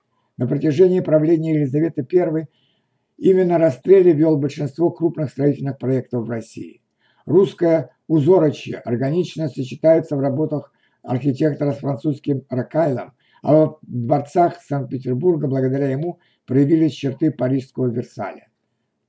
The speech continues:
Краткая биография Бартоломео Растрелли. Карло Растрелли, отец Бартоломео, и сам был архитектором. Он работал во Франции до того, как в тысяча семьсот пятнадцатом году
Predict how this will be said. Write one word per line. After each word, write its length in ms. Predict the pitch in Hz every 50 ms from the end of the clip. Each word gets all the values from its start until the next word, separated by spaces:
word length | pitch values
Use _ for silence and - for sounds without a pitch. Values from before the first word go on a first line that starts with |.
| _ _
Краткая 680 | - 135 131 160 170 165 - - 151 147 151 147 - -
биография 560 | 123 131 117 107 120 120 127 113 - 123 117
Бартоломео 600 | 107 110 107 - - 110 104 104 107 107 104 101
Растрелли. 540 | 104 101 98 _ _ _ - 87 - - _ _ _ _ _ _ _ _ _ _
Карло 420 | - 170 180 185 180 175 165 160 156
Растрелли, 480 | 151 139 - - 160 175 180 170 160
отец 320 | 151 127 - 156 160 143 135
Бартоломео, 680 | 127 131 127 131 131 127 127 127 143 160 165 156 147 -
и 80 | 143 127
сам 300 | - - 165 156 147 127
был 100 | 123 117
архитектором. 720 | 113 110 - 107 - - 117 110 - _ - - - - _ _ _ _ _ _ _ _
Он 160 | - 160 175
работал 500 | 170 175 160 175 190 180 - 160 151 135
во 280 | 123 143 151 147 139 131
Франции 680 | - 151 160 175 180 175 151 - - 165 165 156 151 - _ _ _ -
до 100 | 135 135
того, 280 | 131 156 156 175 175
как 240 | - - 160 - -
в 60 | -
тысяча 320 | - 175 175 - - - 143
семьсот 420 | - - 143 127 - 156 151 151
пятнадцатом 580 | - 151 - - 151 143 139 - - 135 123 123
году 400 | 110 131 131 143 180 170 175